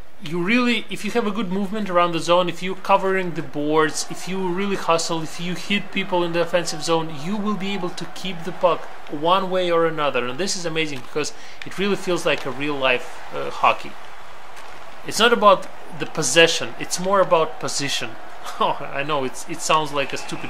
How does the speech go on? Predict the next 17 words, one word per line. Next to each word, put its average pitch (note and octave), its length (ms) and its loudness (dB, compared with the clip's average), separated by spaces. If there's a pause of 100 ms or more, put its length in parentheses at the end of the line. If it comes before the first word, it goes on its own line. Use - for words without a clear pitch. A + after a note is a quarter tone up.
pun, C3+ 240 0
but A#2+ 140 0 (720)
this F3 160 -2
is E3 140 -2
really F3+ 240 2
what D3 240 4
I C3 80 4
think - 280 -4
about - 320 -4
it. - 60 -6 (580)
Oh, A#2+ 180 -2 (360)
I C3 120 -6
have C#3+ 200 -4
a C3 60 -2
penalty B2+ 400 -2
now. C3+ 180 -6 (2250)
Oh, F3 320 4